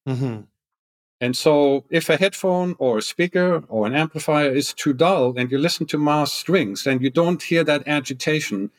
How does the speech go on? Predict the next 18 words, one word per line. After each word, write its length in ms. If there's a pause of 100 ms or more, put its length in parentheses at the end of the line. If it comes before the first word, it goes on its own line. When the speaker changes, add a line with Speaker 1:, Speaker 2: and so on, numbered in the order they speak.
(220)
Speaker 2:
of 180
the 80
metal 300
on 140
top. 320 (300)
You 100
just 340
hear 200
the 120
woody 300
element. 380 (200)
Speaker 1:
Mm. 340 (340)
Speaker 2:
If 160
the 100
metal 300
is 160
too 180
strong, 600